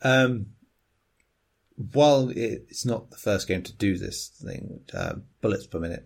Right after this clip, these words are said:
it was, uh, a game that did a similar sort of idea. Uh, basically a rhythm action first-person shooter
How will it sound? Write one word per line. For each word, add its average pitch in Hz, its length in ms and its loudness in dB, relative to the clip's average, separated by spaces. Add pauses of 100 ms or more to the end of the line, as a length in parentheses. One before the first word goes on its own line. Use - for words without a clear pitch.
(120)
it 95 120 -10
was, 92 220 -10
uh, - 240 -6
a 92 40 -8
game 85 220 -4
that 95 100 -10
did 90 200 -8
a 95 120 -10
similar 85 320 -6
sort - 160 -10
of 98 80 -10
idea. 87 440 -2 (680)
Uh, 101 320 6 (160)
basically 131 300 0
a 107 40 -2
rhythm 110 300 2
action 92 420 -4
first-person 92 540 -4
shooter 92 460 -6